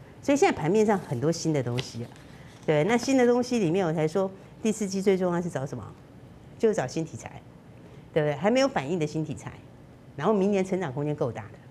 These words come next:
是不是？明年你的营收获利要大幅成长的，那最快的是哪一种？就第四季就会开始的啦，是不是？第四季就会开始的一定冲第一，对不对？因为我第四季新单就来了嘛，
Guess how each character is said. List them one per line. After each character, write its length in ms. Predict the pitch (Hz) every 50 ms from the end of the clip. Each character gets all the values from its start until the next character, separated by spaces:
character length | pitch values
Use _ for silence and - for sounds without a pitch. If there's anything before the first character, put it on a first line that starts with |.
| - - - - - - - - -
是 120 | - -
不 80 | 160 143
是？ 200 | - 143 131 110 - - - - - -
明 160 | - 180 208 226
年 140 | 240 247
你 100 | 240 208
的 80 | 180 185
营 140 | 175 208 208
收 180 | - 226 220
获 180 | 220 220 226 208
利 120 | 190 196
要 100 | 202 190 185
大 220 | - 202 175 147
幅 140 | - 147 147
成 200 | 147 - 131 135
长 120 | 135 127 110 117 -
的， 100 | - - - - - - - - - - -
那 100 | 220 220
最 180 | 220 311 262
快 140 | - 247 220
的 60 | 180
是 100 | 170 185
哪 140 | 165 131 131
一 40 | 139
种？ 140 | 139 - - - - - - - - - - - - - - - - -
就 120 | - 339 311
第 180 | - 349 294
四 160 | - - 285
季 120 | 240 254 226
就 100 | 240 233
会 80 | 285
开 160 | - 233 196 202
始 180 | 202 - 143
的 100 | 110 110 123
啦， 120 | 127 - - - - - - - - - - -
是 100 | - 175
不 60 | 165 147
是？ 140 | 139 139 - - - - - - -
第 120 | 339 330
四 180 | 269 - 320 285
季 140 | - 277 240
就 120 | 262 247
会 80 | 240 226
开 160 | 233 220 220
始 120 | 220 214
的 80 | 165 156
一 60 | 160
定 140 | 165 190 175
冲 180 | 170 170 160
第 100 | 156 -
一， 200 | 151 139 139 143 - - - - - - - - - - - - -
对 100 | - 151
不 40 | 151
对？ 180 | 156 156 160 - - - - - - -
因 120 | - 226 240
为 60 | 220
我 60 | 196
第 160 | - 233 220
四 160 | 208 - 220 180
季 100 | 190 185
新 200 | 185 - 185 180
单 160 | 175 165 165
就 80 | 165 151
来 160 | 127 113 -
了 80 | - -
嘛， 460 | - - - - - - - - 180